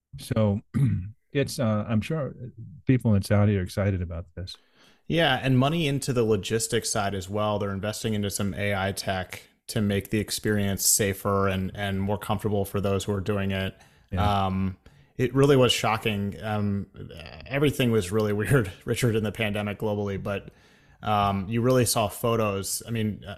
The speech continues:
Speaker 2: it's the largest annual human migration, um, in the world. So
Speaker 1: Yeah.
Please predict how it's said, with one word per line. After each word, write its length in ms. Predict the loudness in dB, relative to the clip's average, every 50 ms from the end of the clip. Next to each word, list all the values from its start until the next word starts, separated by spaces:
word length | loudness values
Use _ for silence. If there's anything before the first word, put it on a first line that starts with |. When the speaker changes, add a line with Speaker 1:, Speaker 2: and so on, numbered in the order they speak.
| -14 -12
Speaker 2:
it's 440 | -10 -10 -8 -6 -4 -2 -2 -2 0
the 100 | 2 2
largest 540 | 4 4 4 4 4 4 4 2 2 0
annual 340 | -2 -2 0 0 2 2 0
human 320 | 0 0 0 0 2 2 0
migration, 800 | 0 -2 -2 -2 -2 -2 -2 -2 -4 -6 -8 -10 -10 -10 -10 -6 -4
um, 480 | -2 0 0 0 0 0 -2 -2 -4 -6 -12 -18 -8
in 120 | -4 -2 -2
the 60 | 0
world. 440 | 0 0 0 2 2 0 -2 -4 -6 -12 _ _ _ _ _ _
So 180 | -4 0 0 0 0 -2 -8 -12 -12 -10 -8
Speaker 1:
Yeah. 240 | -8 -8 -8 -8 -8